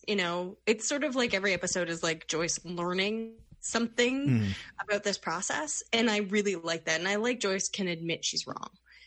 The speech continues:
Speaker 1: and just be like, "You're right. This
Speaker 2: <laughs> She,
Speaker 1: is what we need to do."
Speaker 2: she usually does once an episode, but yes, <laughs> it's
Speaker 1: Yes.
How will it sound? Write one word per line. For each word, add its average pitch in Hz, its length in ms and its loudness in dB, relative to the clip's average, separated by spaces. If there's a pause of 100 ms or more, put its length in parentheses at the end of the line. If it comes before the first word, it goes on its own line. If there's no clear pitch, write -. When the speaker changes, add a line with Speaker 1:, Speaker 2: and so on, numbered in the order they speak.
(200)
Speaker 1:
and 175 120 0
just 175 200 -2
be 165 120 0
like, 151 380 0 (120)
"You're 180 220 -2
right. 151 420 0 (1080)
This 185 120 4
Speaker 2:
<laughs> 143 60 2
She, 180 40 0
Speaker 1:
is 165 120 -2
what 156 160 0
we 160 100 -4
need 151 160 -4
to 160 80 -6 (140)
do." 147 300 -2
Speaker 2:
she 147 100 6
usually 156 200 6
does 127 220 0
once 120 220 -2
an 110 80 -2
episode, - 360 -6
but 113 120 -8 (100)
yes, 156 160 -2 (100)
<laughs> - 100 2
it's - 260 -4 (680)
Speaker 1:
Yes. - 680 -2